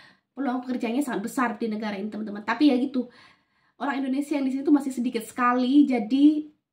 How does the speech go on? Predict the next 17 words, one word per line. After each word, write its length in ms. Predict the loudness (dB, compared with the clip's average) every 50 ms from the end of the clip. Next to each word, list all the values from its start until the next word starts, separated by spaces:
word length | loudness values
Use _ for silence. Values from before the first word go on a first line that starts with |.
| _ _ _
eh, 680 | -10 -6 -4 -4 -4 -4 -6 -6 -6 -4 -4 -4 -6 -6 -8 -10 -12 _
aku 300 | -10 -8 -6 -4 -4 -2
tidak 180 | -2 -4 -4 -4
tahu 240 | -2 -2 -2 -2
sama 220 | -4 -4 -4 -4 -4
sekali 320 | -4 -6 -6 -4 -4 -2 -2
tentang 240 | -4 -4 -4 -6
per 140 | -8 -10 -12 -12 -12 _
T 320 | -10 -8 -8 -8 -10 _ _
K 240 | -10 -10 -8 -8 -8 -8 -6
I-an 300 | -4 -2 -2 -2 -2 -2
ya, 180 | -2 -2 -4 -6 -10 -14 _ _ _ _ _ _
tenaga 260 | -8 -8 -6 -6 -6 -8
kerja 300 | -6 -6 -6 -6 -4 -4
Indonesia 340 | -2 -2 -2 -4 -4 -4
di 120 | -4 -6 -4
sini. 240 | -6 -4 -4 -4 -4